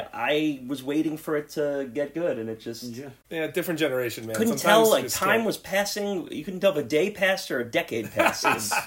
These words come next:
Speaker 2: it's snowing in one scene, and then they're in the middle of the desert in the next, and it's, <laughs> yeah, something didn't translate.
Speaker 3: I,
Speaker 2: Yeah.
Speaker 3: I have a feeling that that would not be, uh, one of my favorites
Speaker 1: Oh,
Speaker 3: either,
Speaker 1: no,
Speaker 3: so.
Speaker 1: you would have been out.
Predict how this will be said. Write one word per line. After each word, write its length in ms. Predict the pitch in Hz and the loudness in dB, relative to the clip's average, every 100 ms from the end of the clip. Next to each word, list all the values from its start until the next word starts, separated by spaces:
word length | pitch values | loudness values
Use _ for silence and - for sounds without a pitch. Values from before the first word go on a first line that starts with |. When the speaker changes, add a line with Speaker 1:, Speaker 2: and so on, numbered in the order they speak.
| - | -6
Speaker 2:
it's 160 | 151 - | -6 -4
snowing 480 | - 156 165 185 175 | -2 0 2 2 0
in 180 | 170 160 | -2 0
one 220 | 160 165 | -2 -2
scene, 480 | - 170 165 165 160 | -4 -2 -2 -2 -2
and 160 | 143 | -4
then 120 | 147 | -4
they're 140 | 143 143 | -6 -6
in 100 | 139 | -6
the 40 | |
middle 240 | 139 151 151 | -4 -4 -6
of 80 | |
the 80 | 131 | -6
desert 400 | 120 127 139 151 | -4 -4 -4 -6
in 120 | 143 135 | -8 -8
the 80 | |
next, 600 | 131 135 143 - - - | -6 -4 -6 -10 -14 -6
and 160 | - - | -4 -4
it's, 440 | 139 - - - - | -4 -4 -6 -14 -14
<laughs> 40 | |
yeah, 140 | 147 202 | -10 -8
something 340 | 202 202 170 | -6 -6 -6
didn't 180 | 143 117 | -6 -6
translate. 500 | 117 107 92 95 92 | -6 -8 -8 -8 2
Speaker 3:
I, 180 | 165 180 | 4 4
Speaker 2:
Yeah. 80 | |
Speaker 3:
I 40 | 170 | 4
have 160 | 208 | 4
a 60 | 202 | 4
feeling 340 | - 196 185 | 2 4 4
that 220 | 165 143 131 | 2 0 2
that 180 | 139 | 0
would 160 | 135 151 | 0 -2
not 260 | 139 131 - | 0 0 0
be, 280 | 127 117 | -4 -2
uh, 300 | 113 107 107 | -2 -2 -6
one 220 | - 120 113 | -8 -8 -6
of 60 | |
my 140 | 110 104 | -6 -6
favorites 340 | 113 101 127 | -6 0 8
Speaker 1:
Oh, 120 | 160 | 10
Speaker 3:
either, 80 | 147 | 10
Speaker 1:
no, 120 | 131 113 | 8 6
Speaker 3:
so. 120 | 113 | 2
Speaker 1:
you 140 | 139 | 2
would 100 | 139 | 4
have 80 | 120 | 2
been 100 | 120 | 0
out. 220 | 104 - | -2 -8